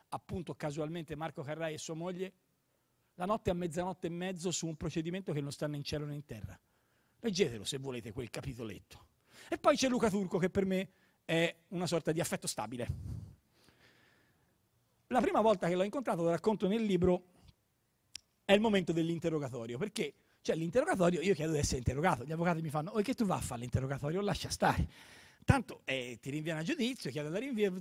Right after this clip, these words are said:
no, no, io vado a farmi interrogare, perché voglio farmi interrogare". Allora arrivo lì, premio, metto i jeans, po' sdruciti anche per fare un po' il,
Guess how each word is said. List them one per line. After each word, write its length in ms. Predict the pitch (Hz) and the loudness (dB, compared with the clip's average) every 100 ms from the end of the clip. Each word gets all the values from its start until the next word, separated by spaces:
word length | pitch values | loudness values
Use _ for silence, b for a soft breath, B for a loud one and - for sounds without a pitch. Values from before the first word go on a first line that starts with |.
| 175 | -2
no, 180 | 302 311 | 2 4
no, 160 | 240 | 4
io 120 | 247 208 | 4 4
vado 120 | 170 | 0
a 40 | |
farmi 180 | 151 143 | -2 -4
interrogare, 380 | 123 101 92 - | -6 -8 -10 -8
perché 220 | 202 254 | -8 -6
voglio 220 | 190 185 | -4 -2
farmi 160 | 131 92 | -4 -8
interrogare". 340 | - - - - | -14 -20 -20 -18
Allora 180 | 107 185 | -12 -10
arrivo 200 | 175 302 | -8 -6
lì, 120 | 349 | -8
premio, 360 | - 131 220 110 | -8 -8 -6 -8
metto 180 | 107 147 | -12 -8
i 60 | |
jeans, 360 | 156 233 - - b b b b | -4 -2 -2 -4 b b b b
po' 80 | - | -16
sdruciti 840 | - 185 127 - 147 127 190 127 120 | -12 -10 -10 -8 -6 -6 -6 -6 -8
anche 200 | 117 104 | -10 -10
per 100 | 101 | -10
fare 180 | 131 110 | -8 -10
un 120 | 107 | -6
po' 200 | 131 110 | -4 -4
il, 360 | 104 104 101 | -6 -8 -10